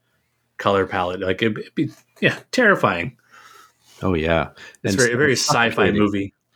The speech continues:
Speaker 2: Yeah, it's very sci-fi movie and suffocating. If you're one of these characters in these suits that are s-,
Speaker 1: <laughs> Yeah.
Speaker 2: supposed to hold your heat in, right? How, how hot and uncomfortable are you right now?
Speaker 1: Yeah. I like the little detail. I don't know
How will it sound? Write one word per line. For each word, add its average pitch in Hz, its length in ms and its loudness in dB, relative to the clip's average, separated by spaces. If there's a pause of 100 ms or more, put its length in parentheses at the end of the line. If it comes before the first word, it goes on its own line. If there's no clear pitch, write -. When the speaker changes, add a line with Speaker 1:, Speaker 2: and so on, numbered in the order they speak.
(120)
Speaker 2:
Yeah, 98 100 0
it's 92 120 -6
very 110 280 4
sci-fi 87 440 0
movie 82 240 -2
and 92 200 -2 (280)
suffocating. 90 640 2
If - 100 -8
you're 117 140 4
one 135 160 4
of 117 60 4
these 95 180 0
characters 104 480 2
in 95 100 2
these 85 260 -2 (160)
suits - 440 0
that 87 120 -4
are 85 60 -2
s-, - 140 -2
Speaker 1:
<laughs> - 160 0
Yeah. 143 260 2
Speaker 2:
supposed - 80 -14
to 87 160 2
hold 123 220 2
your 92 100 0
heat 147 300 2
in, 170 340 2
right? 117 260 -2
How, 110 420 2 (400)
how 131 160 0
hot - 380 0
and 92 100 -2
uncomfortable 92 520 -2
are 92 180 2
you 80 200 0
right 78 200 -8
now? 76 240 -10 (420)
Speaker 1:
Yeah. 117 340 0 (3000)
I - 140 -14
like 120 180 2
the 135 80 -2
little 120 140 2
detail. 113 460 2
I 113 60 2
don't 120 100 2
know 110 160 0